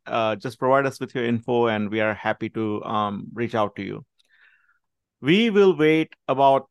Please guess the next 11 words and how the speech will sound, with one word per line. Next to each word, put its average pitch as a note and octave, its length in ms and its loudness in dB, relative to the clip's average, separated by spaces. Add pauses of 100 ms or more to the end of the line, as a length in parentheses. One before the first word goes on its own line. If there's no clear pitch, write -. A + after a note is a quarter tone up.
(100)
thirty C#3+ 360 -4
more D3+ 200 0
seconds D3 840 -6
in A#2+ 180 0
case B2+ 280 -2
anyone B2 340 -2
is A#2+ 260 -4
typing A2+ 460 -4
any A#2 240 -2
additional, A2+ 720 -4
uh, G#2+ 800 -2